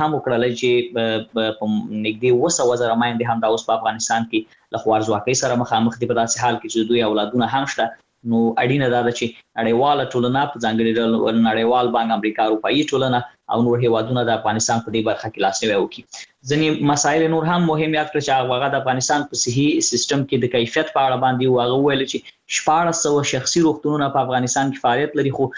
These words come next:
له دوی یوازې شپږ سوه چې دي، هغه راجسټر دي، باقي په خپلسري ډول باندې فعالیت کوي. دا معلومه نه ده چې د هغوی فعالیت څه ډول دی، کوم ډول درمل خلکو ته وړاندې کوي او تر کومې کچې فعالیتونه دوام لري او پر دوی باندې هیڅ نظارت هم نشته.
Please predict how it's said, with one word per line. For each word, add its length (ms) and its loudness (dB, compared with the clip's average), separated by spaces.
له 100 -2
دوی 160 4
یوازې 420 2
شپږ 240 0
سوه 180 2
چې 140 -4
دي، 160 2
هغه 180 0
راجسټر 460 0
دي، 100 2
باقي 280 -4
په 80 -12
خپلسري 480 0
ډول 200 2
باندې 280 0
فعالیت 360 0
کوي. 160 0
دا 160 2
معلومه 360 2
نه 60 0
ده 100 0
چې 100 -4
د 100 2
هغوی 220 2
فعالیت 320 0
څه 40 0
ډول 240 2
دی، 160 -4
کوم 160 2
ډول 240 2
درمل 320 -2
خلکو 180 -4
ته 60 -2
وړاندې 320 -2
کوي 120 -2
او 80 -2
تر 180 0
کومې 220 2
کچې 320 -2
فعالیتونه 480 0
دوام 260 2
لري 160 2
او 80 -4
پر 160 -2
دوی 140 2
باندې 200 2
هیڅ 360 -2
نظارت 420 0
هم 160 -4
نشته. 480 -6